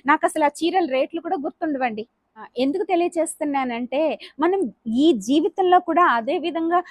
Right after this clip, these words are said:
ఆ కెమెరా ముందు నుంచి దాటి బయటకు వెళ్ళిన తర్వాత మనం వీటి-, వీటన్నింటిలో ఉన్నా కూడా వీటిని కూడా అంటించుకోవద్దండి.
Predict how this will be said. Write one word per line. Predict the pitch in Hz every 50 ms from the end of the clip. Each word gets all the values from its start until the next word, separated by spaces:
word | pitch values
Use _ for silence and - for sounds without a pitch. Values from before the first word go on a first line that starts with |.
| - - -
ఆ | -
కెమెరా | - - 262 262 294 330 392 403
ముందు | 370 370 370 359
నుంచి | 359 370 349 349 - 247
దాటి | 233 240 254 277 277
బయటకు | 277 269 254 262 269 - -
వెళ్ళిన | 349 330 320 339 370
తర్వాత | 359 330 330 339 339 339 - 381 453 - - - - - -
మనం | 294 339 330 359
వీటి-, | 349 311 294 - 269 220
వీటన్నింటిలో | 254 247 - 254 233 254 277 339 415 427 403 403 403 392 359
ఉన్నా | 320 294 302 320 302
కూడా | - - 381 392
వీటిని | 269 233 294 381 415 466 466 453
కూడా | - 440 440
అంటించుకోవద్దండి. | 392 330 330 320 403 - - _ 381 349 262 233 254 247 233 233 240 247